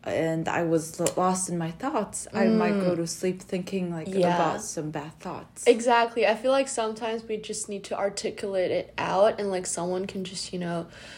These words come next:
Speaker 2: to share your experience, to share your thought, and that's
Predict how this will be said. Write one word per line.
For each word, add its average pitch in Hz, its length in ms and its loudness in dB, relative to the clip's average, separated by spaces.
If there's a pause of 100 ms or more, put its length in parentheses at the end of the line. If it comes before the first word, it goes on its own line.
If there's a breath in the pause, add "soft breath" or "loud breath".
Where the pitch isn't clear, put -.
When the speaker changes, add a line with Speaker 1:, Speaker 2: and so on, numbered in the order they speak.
(180 loud breath)
Speaker 2:
to 226 100 -6
share 208 400 6
your 202 140 6
experience, 208 920 0
to 190 60 -8
share 214 360 2
your 208 140 4
thought, 175 500 -6 (120)
and 180 300 -4
that's 147 380 0